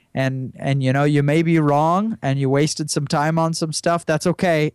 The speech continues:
At least you followed through and you were able to see clearly if it worked or not. And, and so I, I, I don't know. That, that's the way that I would approach it. And, and it's been really helpful for me.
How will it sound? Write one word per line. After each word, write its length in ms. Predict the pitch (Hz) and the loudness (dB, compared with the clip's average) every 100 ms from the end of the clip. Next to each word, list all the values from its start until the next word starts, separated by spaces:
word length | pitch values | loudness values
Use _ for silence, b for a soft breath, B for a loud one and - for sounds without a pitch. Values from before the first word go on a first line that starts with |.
| - | -6
At 100 | 135 | -6
least 340 | 147 165 - | -2 -2 -4
you 60 | 151 | -4
followed 400 | 160 151 147 - | 0 2 0 2
through 440 | 170 165 139 139 b b - | 2 4 2 0 b b -6
and 180 | 139 | -2
you 80 | 139 | 0
were 140 | 143 151 | 2 2
able 240 | 147 147 | 2 -2
to 120 | - | -4
see 320 | 131 - 175 | -4 0 0
clearly 520 | 151 - 180 165 147 147 | -2 0 2 2 2 2
if 120 | 139 | 0
it 120 | 147 | -2
worked 280 | 147 139 - | 0 -2 -2
or 60 | |
not. 400 | 139 135 135 127 - b b b | -2 0 0 -2 -8 b b b
And, 340 | 123 127 123 - | -4 -2 -6 -6
and 220 | - 139 | -2 -2
so 180 | - 139 | 0 0
I, 100 | 127 | 0
I, 580 | 127 - 156 147 - 175 | -2 -4 -4 -4 -2 0
I 20 | |
don't 100 | 151 | 2
know. 120 | 127 | 2
That, 160 | 151 147 | 0 0
that's 220 | 190 190 | -2 0
the 80 | 180 | 0
way 120 | 165 | 2
that 100 | 151 | 2
I 120 | 139 | 0
would 100 | 139 | 0
approach 380 | 131 147 135 - | -2 -2 -2 -4
it. 100 | 127 | -6
And, 160 | 143 135 | -6 -4
and 200 | 143 147 | -4 -4
it's 100 | - | -2
been 160 | 156 | -2
really 240 | 135 135 131 | 2 2 2
helpful 320 | 127 117 123 | 0 0 -6
for 160 | - | -4
me. 220 | 113 107 | -4 -4